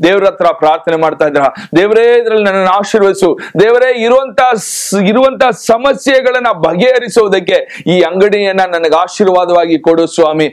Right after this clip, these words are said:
ಇದರಿಂದ ನನಗೆ ಇನ್ನೊಂದು ಸಾಲ ಆಗ್ಬಿಡ್ಬಾರ್ದು" ಅಂತ ಹೇಳಿ. ಯಾಕೆಂದ್ರೆ ಆ ಅಂಗಡಿ ಸ್-, ಪ್ರಾರಂಭದ ಅಂತ್ಯದವರೆಗೆ ಸಾಲದಲ್ಲಿಯೇ ಪ್ರಾರಂಭಿಸಿದಂತ ಅಂಗಡಿಯಾಗಿತ್ತು.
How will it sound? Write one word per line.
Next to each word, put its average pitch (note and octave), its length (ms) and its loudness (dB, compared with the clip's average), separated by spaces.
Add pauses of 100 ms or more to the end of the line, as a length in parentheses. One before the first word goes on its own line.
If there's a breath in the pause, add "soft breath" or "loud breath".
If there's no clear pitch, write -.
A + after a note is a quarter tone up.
(220 loud breath)
ಇದರಿಂದ A3+ 340 2
ನನಗೆ A3 340 -2
ಇನ್ನೊಂದು C4+ 400 0
ಸಾಲ A#3 340 0
ಆಗ್ಬಿಡ್ಬಾರ್ದು" A3 600 0
ಅಂತ G3 140 -2
ಹೇಳಿ. E3 260 0
ಯಾಕೆಂದ್ರೆ G3 440 0
ಆ D#3+ 280 0 (160)
ಅಂಗಡಿ G3+ 360 0
ಸ್-, - 400 -16
ಪ್ರಾರಂಭದ F#3 760 0
ಅಂತ್ಯದವರೆಗೆ F3+ 720 0
ಸಾಲದಲ್ಲಿಯೇ E3+ 640 0
ಪ್ರಾರಂಭಿಸಿದಂತ D3 800 -2
ಅಂಗಡಿಯಾಗಿತ್ತು. B2+ 840 -2